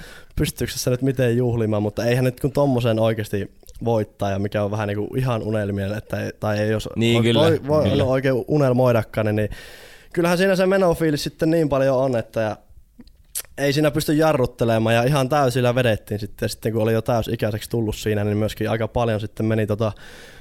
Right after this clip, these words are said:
Speaker 1: juomista siinä ja mentiin sinne Kimmelin sauna-, saunaosastoihin ja muistan sitten vielä, kun mentiin sinne Kimmeliin,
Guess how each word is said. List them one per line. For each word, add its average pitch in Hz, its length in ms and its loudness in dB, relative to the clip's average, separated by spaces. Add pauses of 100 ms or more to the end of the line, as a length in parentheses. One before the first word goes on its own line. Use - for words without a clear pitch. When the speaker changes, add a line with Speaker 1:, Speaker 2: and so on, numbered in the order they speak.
(100)
Speaker 1:
juomista 123 480 2
siinä 107 320 2
ja 107 100 4
mentiin 113 300 2
sinne 113 140 0
Kimmelin 110 460 0
sauna-, 110 380 0 (100)
saunaosastoihin 113 800 0
ja 113 60 2
muistan 120 320 0
sitten 113 220 -6
vielä, 117 160 2
kun 113 100 0
mentiin 113 300 0
sinne 110 140 -2
Kimmeliin, 110 600 0